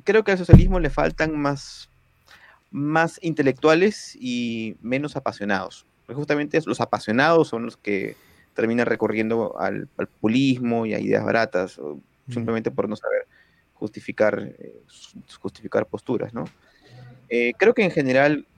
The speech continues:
Speaker 1: creo que en general yo siempre he abogado por, por el pensamiento ecléctico,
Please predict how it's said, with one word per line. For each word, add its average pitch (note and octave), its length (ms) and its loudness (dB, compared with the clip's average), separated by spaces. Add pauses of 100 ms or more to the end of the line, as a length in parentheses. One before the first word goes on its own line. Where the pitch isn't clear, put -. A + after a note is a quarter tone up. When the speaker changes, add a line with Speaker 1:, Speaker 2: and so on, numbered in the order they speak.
(500)
Speaker 1:
creo F3+ 120 -4
que A#3+ 80 -6
en G#3+ 60 -6
general D3 400 2
yo D#3+ 80 -6
siempre F#3+ 540 2
he E3+ 60 8
abogado E3 440 6
por, A#2+ 320 4 (1080)
por B2+ 120 2
el B2+ 60 0
pensamiento B2+ 440 -4
ecléctico, - 520 -4